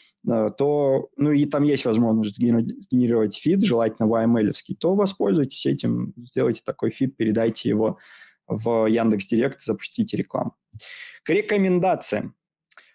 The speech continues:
Корректно настройте электронную коммерцию. Найдите аналитика, который для вас все настроит. Если надо, обращайтесь в агентство Елама.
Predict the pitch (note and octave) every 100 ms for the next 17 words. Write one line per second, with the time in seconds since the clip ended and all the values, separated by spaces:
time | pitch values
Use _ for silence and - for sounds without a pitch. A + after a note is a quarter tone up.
0 | _ D3+ F3+ G3+ F3 D3+ - D#3 D3+ C3
1 | A#2 - D3+ C3+ A#2 B2+ B2+ A#2+ - -
2 | E3+ F3 _ _ _ B2+ C3 D3+ E3 D3+
3 | B2+ B2 C3+ F#3 - B2 - C#3+ C3 A#2+
4 | A#2 A#2 - B2 A#2 - F3+ E3 - A#2
5 | - C#3 C#3+ A2+ A2 - B2+ A#2 - A#2
6 | A2 A2 G#2 A2 G#2+ A2 A2 G#2+ G2+